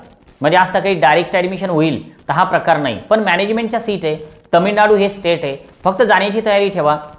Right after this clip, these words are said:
दरवर्षी जिजाऊ अकॅडमीमधून नाही काही तर तीसपर्यंत ॲडमिशन तमिळनाडूमध्ये जातात, तीस विद्यार्थी सहज असतात, पंचवीस ते तीसच्या दरम्यान व्हॅरी होतात, पण दोन हजार एकवीस पासून इकडनं विद्यार्थी जात आहेत.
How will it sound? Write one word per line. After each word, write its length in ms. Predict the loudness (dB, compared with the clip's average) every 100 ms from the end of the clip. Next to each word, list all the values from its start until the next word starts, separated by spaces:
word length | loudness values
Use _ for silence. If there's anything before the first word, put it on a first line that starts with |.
| _
दरवर्षी 720 | -2 2 4 2 0 -2 -2 -2
जिजाऊ 320 | -4 0 0
अकॅडमीमधून 680 | 0 -4 -4 -4 -2 -2 -4 -12 -20 _
नाही 260 | 0 2 2
काही 280 | 2 2 0
तर 120 | -4 -6 -4
तीसपर्यंत 720 | -2 -2 -2 0 0 -4 -2
ॲडमिशन 640 | 0 0 -2 -4 -4 -4 -6 -14 -20 -20 -20 -20 -20 -2
तमिळनाडूमध्ये 560 | 0 2 2 2 0 0
जातात, 260 | 0 -2 -12 -18 -12 -8
तीस 220 | -6 -4
विद्यार्थी 400 | -2 0 0 -2
सहज 280 | 0 2 2
असतात, 300 | -2 -6 -8 -10 -18 -2
पंचवीस 400 | 0 0 -6 -4
ते 60 | -4
तीसच्या 380 | -4 -4 -2
दरम्यान 260 | -2 -2 -2
व्हॅरी 220 | 0 0
होतात, 280 | 0 -2 -4 -6 -14 -4
पण 160 | 0
दोन 160 | 2 2
हजार 180 | 4 2
एकवीस 440 | 0 -4 -8 -6
पासून 380 | -6 -2 -2 -2 -8 -8
इकडनं 360 | -4 -2 -2 -2
विद्यार्थी 420 | -2 0 0 0
जात 200 | -2 -2
आहेत. 140 | -8